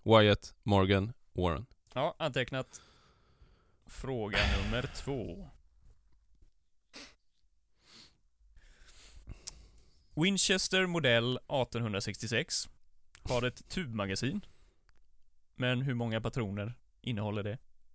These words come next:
Speaker 2: Som max.
Speaker 1: Vilken, vilken modell sa du?
Speaker 2: Sextiosex.
Speaker 1: Sextiosex? Oj, den vet jag inte. Jag tror sjuttiotre har väl femton.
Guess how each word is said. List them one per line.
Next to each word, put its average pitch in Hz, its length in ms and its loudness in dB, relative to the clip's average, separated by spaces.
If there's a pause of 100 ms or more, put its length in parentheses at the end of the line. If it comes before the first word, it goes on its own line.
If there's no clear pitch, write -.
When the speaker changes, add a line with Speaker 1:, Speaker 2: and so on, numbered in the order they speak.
(760)
Speaker 2:
Som 104 140 -6
max. 95 200 -8 (600)
Speaker 1:
Vilken, 143 320 10
vilken 131 280 6
modell 117 300 8
sa 90 120 4
du? - 120 0 (540)
Speaker 2:
Sextiosex. - 680 -10 (800)
Speaker 1:
Sextiosex? - 880 -2
Oj, 107 140 6
den 98 140 8
vet 92 160 2
jag 92 80 4
inte. 90 360 2 (140)
Jag 117 180 6
tror 127 100 8
sjuttiotre 143 400 6
har 110 140 10
väl 98 100 4
femton. 104 680 4